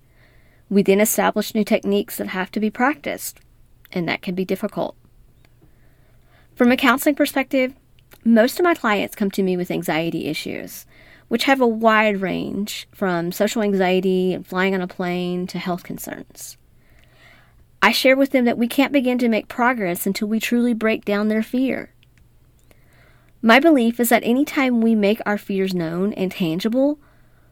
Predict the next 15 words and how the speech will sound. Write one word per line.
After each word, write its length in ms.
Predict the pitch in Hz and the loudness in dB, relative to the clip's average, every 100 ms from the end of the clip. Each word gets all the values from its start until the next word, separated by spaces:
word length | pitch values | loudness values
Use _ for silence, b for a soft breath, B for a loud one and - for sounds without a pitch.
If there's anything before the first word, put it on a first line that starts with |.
| b - | b 2
we've 260 | 269 254 | 2 4
given 300 | 214 269 294 | 2 4 4
ourselves 460 | 269 240 247 240 - - | 2 0 0 -2 -4 -10
power. 580 | - 156 - - - - _ _ _ b b b b b _ | -6 -4 -4 -6 -10 -16 _ _ _ b b b b b _
When 160 | 233 247 | 4 6
you 220 | 262 311 | 8 8
and 100 | 330 | 8
I 140 | 269 | 4
know 180 | 247 202 | 4 2
what 220 | 214 202 | 2 0
we 120 | 196 180 | 2 0
are 60 | |
facing 560 | 185 220 233 233 202 175 | 2 2 2 0 -2 -2
and 140 | 180 | -4
feeling, 720 | - 247 254 202 156 156 190 | -4 0 2 0 -2 -4 -8